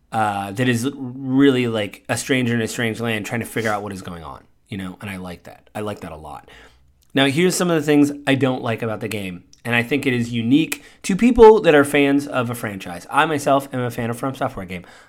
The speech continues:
I gushed a few episodes about Br-, Bloodborne and how I like Sekiro, and I've deep dived into the lore videos, and I, I like Demon Souls, the idea of putting the ancient old one to sleep. I got the ending,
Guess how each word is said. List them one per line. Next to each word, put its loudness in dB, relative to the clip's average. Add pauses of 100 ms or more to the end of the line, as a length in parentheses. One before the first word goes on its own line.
(140)
I -2
gushed -4
a -4
few -4
episodes -4
about -2
Br-, -8
Bloodborne -2 (280)
and -8
how -4
I -4
like -6
Sekiro, -4 (240)
and -6
I've -4
deep 4
dived 0
into 0
the -4
lore -2
videos, -8 (260)
and -8
I, -4
I -8
like -6
Demon -4
Souls, -12
the -8
idea -8
of -12
putting -8
the -4
ancient -4
old -4
one -10
to -12
sleep. -12
I -12
got -14
the -10
ending, -2